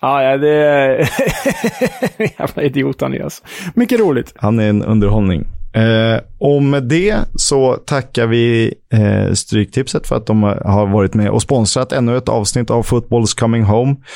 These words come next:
Speaker 2: Vi blickar fram mot Ipswich Town,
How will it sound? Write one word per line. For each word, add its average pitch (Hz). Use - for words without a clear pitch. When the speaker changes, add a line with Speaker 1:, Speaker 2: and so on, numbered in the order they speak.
Speaker 2:
Vi 110
blickar 104
fram 107
mot 104
Ipswich 107
Town, 117